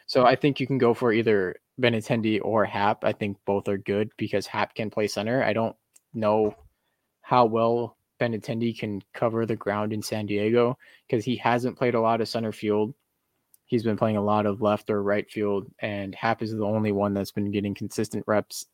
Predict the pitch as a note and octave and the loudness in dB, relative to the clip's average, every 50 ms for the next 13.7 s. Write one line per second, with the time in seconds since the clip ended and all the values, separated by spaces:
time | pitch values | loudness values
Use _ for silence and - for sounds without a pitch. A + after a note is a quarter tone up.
0 | - - G#2+ A2+ - - - - B2+ C3 C3 B2+ B2+ - - G2+ G2 F2+ _ _ | -8 -6 -4 -4 -4 -4 -2 -2 0 0 0 -2 -2 -4 -4 -4 -4 -4 _ _
1 | - G#2 A2 - - - G#2 G#2 G2+ G2 G2 G2+ G#2 G#2 G#2+ G#2+ A#2 A2+ A2 A2+ | 0 0 0 0 -2 0 2 2 2 2 2 2 2 2 2 4 4 4 4 4
2 | A2+ - _ _ _ _ _ _ _ _ _ _ _ _ _ - C#3+ B2 A2 A2 | 2 -2 _ _ _ _ _ _ _ _ _ _ _ _ _ 2 4 4 6 6
3 | G#2+ G#2+ G#2 G#2 G#2 G#2 G#2 G#2 G2+ G2 F#2 - - B2 B2 B2 - - - - | 4 4 4 4 4 6 6 4 4 2 0 -2 0 2 2 2 2 -4 -12 -16
4 | - - - A2+ A#2 A#2+ A#2+ - - D3+ C3+ B2 A2+ G#2 G#2 G2+ G2+ F#2+ F2 - | -18 -16 -16 -14 -12 -12 -12 -6 0 0 2 2 2 0 0 0 0 -2 -2 -2
5 | G2 F#2 - - - - F#2 F#2 - - - G2 F#2+ F#2 F#2+ _ _ - - A2 | -4 -4 -4 -6 -4 -2 -2 -2 -2 -4 -6 -6 -6 -6 -8 _ _ -8 -6 -6
6 | A2 - A2+ A2 G2+ - G#2 G#2+ G#2 G#2 G#2 G#2 G#2 G2+ G2 - - - G#2 G2+ | -4 -2 -2 -4 -2 -2 -2 -2 0 0 0 0 2 0 0 -2 -2 -2 0 0
7 | G2+ - - - G#2+ G#2+ G2+ F#2 F2+ - - G#2+ G#2 G2 - - G#2 G2+ - - | -2 -4 -4 -2 2 2 2 2 2 0 0 0 0 0 -2 -6 -8 -8 -6 -8
8 | - C#3+ - - - - - - - D#3+ - - - D3+ D#3 - D#3 D3+ - _ | -10 -10 -6 -6 -6 -6 -8 -14 -18 -18 -12 -8 -8 -6 -2 -2 -4 -4 -4 _
9 | _ _ _ _ _ _ _ _ _ _ _ _ _ _ _ _ _ _ _ _ | _ _ _ _ _ _ _ _ _ _ _ _ _ _ _ _ _ _ _ _
10 | _ _ _ _ _ - - - _ _ _ _ _ _ _ _ _ _ _ _ | _ _ _ _ _ -20 -20 -20 _ _ _ _ _ _ _ _ _ _ _ _
11 | _ _ _ _ - D3+ - D#3 - - - - - - A2 A#2 A2 - - - | _ _ _ _ 2 6 6 6 4 2 -4 -10 -2 2 2 2 2 0 -4 -8
12 | - - - D3+ D3+ - _ _ _ _ _ _ _ _ _ _ _ _ _ _ | -6 -6 -6 -6 -8 -10 _ _ _ _ _ _ _ _ _ _ _ _ _ _
13 | _ _ _ _ _ _ - - - - - G2+ G#2 - | _ _ _ _ _ _ -20 -20 -14 -8 -6 -4 -2 -2